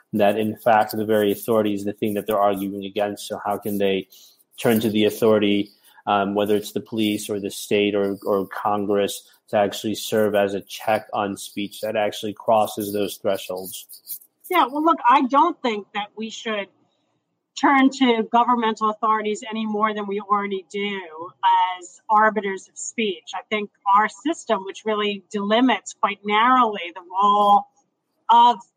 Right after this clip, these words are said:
Speaker 2: governmental authorities in banning and punishing speech,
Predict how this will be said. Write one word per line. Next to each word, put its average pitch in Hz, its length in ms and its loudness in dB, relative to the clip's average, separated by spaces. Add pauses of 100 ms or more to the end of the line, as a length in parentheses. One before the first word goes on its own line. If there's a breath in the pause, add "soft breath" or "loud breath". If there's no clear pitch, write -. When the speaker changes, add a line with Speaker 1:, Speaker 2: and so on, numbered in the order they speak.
Speaker 2:
governmental 226 640 0
authorities 208 880 0
in 214 420 -4 (1400)
banning 233 400 2
and 220 120 -6
punishing 240 480 0
speech, - 680 -10